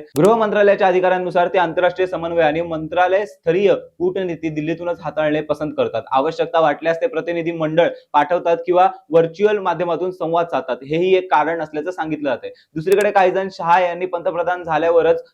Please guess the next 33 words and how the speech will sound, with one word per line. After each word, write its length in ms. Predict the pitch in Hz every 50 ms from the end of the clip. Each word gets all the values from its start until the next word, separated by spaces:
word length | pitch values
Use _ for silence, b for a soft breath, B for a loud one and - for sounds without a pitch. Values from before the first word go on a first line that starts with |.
| b _
परदेश 300 | 165 160 165 170 208 202 165
दौरा 240 | 190 185 180 180
करणार 320 | 180 180 170 165 165 147 131
अशी 220 | - 139 - 185
प्रतिज्ञा 420 | 180 - 160 156 180 180 185 196 190
घेतली 320 | 165 165 165 160 160 156
आहे, 100 | 160 165
त्यामुळे 300 | 170 165 165 165 170 175
ते 80 | 175 185
विदेश 300 | 165 156 151 170 175 160
दौरे 220 | 165 170 165 170
करत 220 | 170 - 156 156 165 165
नाही 120 | 165 165 147 -
असं 180 | 147 - 156
देखील 220 | 156 156 147 156 151
बोललं 260 | 147 147 147 143 147
जात 140 | 147 139 139
आहे. 80 | 143 143 143 b b b b b b b b b
शहा 340 | - 185 175 190 208 220 226
हे 140 | 208 190 202
गृहमंत्री 560 | 185 175 170 185 185 185 185 180 165 175 185 180
आहेत, 120 | 185 185 - _ _ _
राजनाथ 360 | 143 151 151 156 165 180 180
सिंग 260 | 175 - - 175 180
हे 200 | 180 160 156 170
गृहमंत्री 680 | 180 175 170 _ - 151 139 160 170 196 196 190 185 196
असताना 340 | 190 175 170 - 156 156 165
त्यांनी 240 | 160 165 160 170 175
देखील 240 | 175 165 165 180
विदेश 400 | 175 156 156 156 151 180 180 170
दौरे 240 | 151 170 170 170 175
केले 220 | 165 165 156 160 160
होते. 200 | 156 156 160